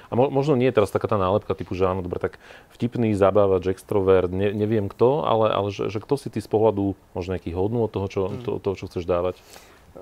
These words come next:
Speaker 2: Ja to rád tak definujem, že, a, a to teraz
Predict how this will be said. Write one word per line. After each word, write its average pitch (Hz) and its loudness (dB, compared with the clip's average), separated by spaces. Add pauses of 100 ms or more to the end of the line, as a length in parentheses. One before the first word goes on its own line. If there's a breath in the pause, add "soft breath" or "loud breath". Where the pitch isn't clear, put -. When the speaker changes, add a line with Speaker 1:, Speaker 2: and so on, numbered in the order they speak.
(720)
Speaker 2:
Ja 170 -2
to 214 2
rád 196 6
tak 185 0
definujem, 156 2
že, 131 2 (520)
a, 135 0
a 151 -2
to - -8
teraz 151 -4